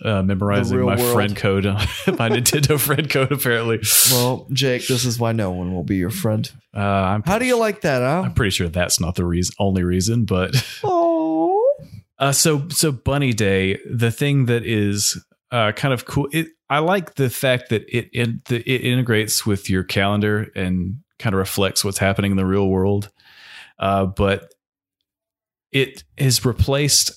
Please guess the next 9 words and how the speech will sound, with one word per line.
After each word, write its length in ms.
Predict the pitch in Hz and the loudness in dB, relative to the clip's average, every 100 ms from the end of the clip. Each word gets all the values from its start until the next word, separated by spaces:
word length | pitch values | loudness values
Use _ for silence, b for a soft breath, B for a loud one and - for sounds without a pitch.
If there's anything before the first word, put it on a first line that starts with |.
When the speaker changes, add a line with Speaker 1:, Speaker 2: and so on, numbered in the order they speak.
| - | -8
Speaker 1:
half 460 | - 139 143 143 | -6 -2 -2 -4
of 260 | - 113 107 - _ _ _ _ | -4 -2 -2 -6 _ _ _ _
your 200 | 120 110 | 0 2
island's 400 | 107 113 117 104 | 2 2 2 0
resources 600 | 92 98 104 110 107 110 104 | 0 0 0 0 0 0 0
with 280 | 98 - - | 0 -2 -8
r-, 80 | - - | -10 -6
eggs. 640 | 98 95 107 123 - - _ _ _ b b b b b | 0 0 2 0 0 -4 _ _ _ b b b b b
Uh, 40 | - | -4